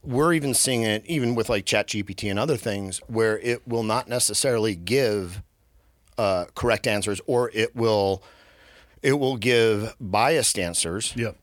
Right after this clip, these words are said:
Speaker 1: based on the people who set up the learning mo-, uh, model for it. So, you know, if you have an A I that advances and gets into the wild, like you say, and has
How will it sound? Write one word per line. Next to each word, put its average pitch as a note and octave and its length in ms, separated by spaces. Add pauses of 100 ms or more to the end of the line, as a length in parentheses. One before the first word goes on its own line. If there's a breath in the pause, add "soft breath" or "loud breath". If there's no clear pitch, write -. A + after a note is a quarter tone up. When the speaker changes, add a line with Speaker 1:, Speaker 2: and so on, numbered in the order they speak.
(180)
Speaker 1:
based A#2 280
on A#2 180
the G2+ 60
people G#2 460
who F#2+ 220
set G#2 240
up G2 100
the F#2+ 100
learning A#2+ 320
mo-, F2 180 (100)
uh, F2 360
model F2+ 320
for C#2 300
it. - 160 (580 soft breath)
So, A2 680 (180)
you C3+ 140
know, A2+ 100
if A2 100
you B2+ 100
have B2+ 180
an A#2+ 80
A A2+ 100
I A2 220
that G2+ 260
advances A2+ 640
and G2+ 80
gets A#2 200
into F#2+ 120
the F2 80
wild, A2 240
like G2 160
you E2+ 40
say, A#2+ 360
and G2+ 160
has G2+ 500